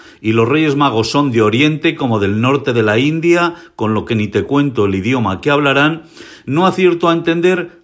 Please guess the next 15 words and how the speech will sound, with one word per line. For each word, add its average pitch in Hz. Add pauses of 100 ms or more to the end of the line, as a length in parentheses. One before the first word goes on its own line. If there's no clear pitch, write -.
(120)
cómo 196
habrá 185
sido 180
posible 165 (220)
que 131
el 123
reparto 160
de 160
regalos 143
navideños 170 (320)
haya 175
funcionado 160
en 131
el 147
mundo 208